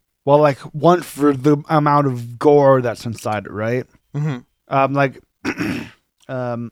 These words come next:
Speaker 1: like, of how they have to cut them all over. They have to dissect, basically, the body while they're tearing down and killing other people, right? Con-, like, making incisions in their legs and their necks,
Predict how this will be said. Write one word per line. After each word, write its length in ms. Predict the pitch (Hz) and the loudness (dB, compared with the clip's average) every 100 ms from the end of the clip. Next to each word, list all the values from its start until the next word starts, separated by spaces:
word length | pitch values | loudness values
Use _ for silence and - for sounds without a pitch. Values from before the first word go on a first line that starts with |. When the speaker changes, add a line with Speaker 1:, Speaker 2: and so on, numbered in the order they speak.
| - | -10
Speaker 1:
like, 180 | 135 131 | -8 -8
of 140 | 123 | -4
how 440 | 147 156 139 131 131 | 0 2 2 0 0
they 200 | 147 139 | 2 2
have 200 | 139 - | 0 -2
to 280 | 135 120 - | -4 -4 -6
cut 300 | - 175 - | -6 -6 -4
them 220 | 143 135 | -2 -2
all 380 | 131 131 127 127 | 0 2 4 4
over. 380 | 120 95 - - _ _ _ _ _ - | 2 -4 -10 -14 _ _ _ _ _ 0
They 120 | 139 | 2
have 400 | 127 139 139 - | 2 2 2 -2
to 440 | 139 123 120 113 - - | 0 2 2 -2 -2 2
dissect, 640 | 135 - - 160 139 - _ _ - | 2 0 2 4 4 -6 _ _ -2
basically, 460 | 147 139 - 139 | -2 -2 -6 -6
the 140 | 123 120 | -4 -4
body 400 | 131 131 127 120 | 2 2 2 0
while 380 | 107 120 127 127 | -2 -2 0 2
they're 300 | 123 110 101 _ _ _ _ | 0 -2 -8 _ _ _ _
tearing 480 | - 165 156 156 147 | -4 2 2 2 0
down 420 | 131 127 123 120 - - - | -2 -2 -4 -6 -12 -20 -12
and 200 | 147 135 | -10 -8
killing 380 | - 156 135 117 | 0 0 0 -2
other 200 | 117 120 | -4 -4
people, 520 | - 147 - 101 92 | -4 -6 -6 -10 -8
right? 260 | 98 113 - _ _ - | -4 -4 -6 _ _ -4
Con-, 220 | 156 165 - | -2 -2 -4
like, 280 | 151 135 120 _ _ | 0 0 -2 _ _
making 460 | 156 156 156 165 151 | 0 0 2 0 0
incisions 600 | 151 - 156 143 156 131 | -4 -2 -2 0 -2 0
in 80 | 135 | -2
their 160 | 117 110 | 0 0
legs 680 | 127 147 147 143 139 120 | 4 4 6 4 2 -4
and 100 | 113 | -4
their 140 | 104 107 | -4 0
necks, 680 | 127 135 135 - - - | 2 2 2 -2 -16 -16